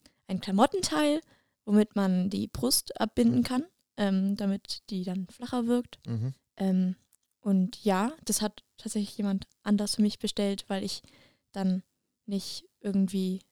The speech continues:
Speaker 1: noch nicht irgendwie geoutet war bei meiner Mutter
Speaker 2: Mhm.
Speaker 1: oder so. Aber dadurch habe ich mich dann geoutet. Aber ja, ist auch wieder eine andere <laughs> Geschichte.
Speaker 2: Ja, aber da können wir gern, gerne rein. Das heißt, du, du wolltest es nicht bestellen, damit deine Mama noch nicht merkt, dass du,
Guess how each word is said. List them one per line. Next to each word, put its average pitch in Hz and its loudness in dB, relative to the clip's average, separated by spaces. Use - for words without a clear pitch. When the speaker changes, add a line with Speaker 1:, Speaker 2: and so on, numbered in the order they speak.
Speaker 1:
noch 208 0
nicht 214 4
irgendwie 202 4
geoutet 196 -4
war 185 -2
bei 190 -4
meiner 190 2
Mutter 202 4
Speaker 2:
Mhm. 190 4
Speaker 1:
oder 190 0
so. 185 -4
Aber 196 0
dadurch 190 -4
habe 202 8
ich 185 -2
mich 185 0
dann 185 -4
geoutet. 185 -4
Aber 185 -2
ja, 180 0
ist - -2
auch 190 2
wieder 202 2
eine 214 4
andere 240 4
<laughs> 233 12
Geschichte. - 6
Speaker 2:
Ja, 180 10
aber 147 10
da 110 8
können 110 2
wir 107 2
gern, 107 4
gerne 113 6
rein. 143 8
Das 110 8
heißt, 127 10
du, 113 4
du 123 6
wolltest 151 12
es 156 6
nicht 156 4
bestellen, 143 8
damit 131 4
deine 117 4
Mama 123 4
noch 127 8
nicht 117 4
merkt, 117 6
dass 107 4
du, 107 4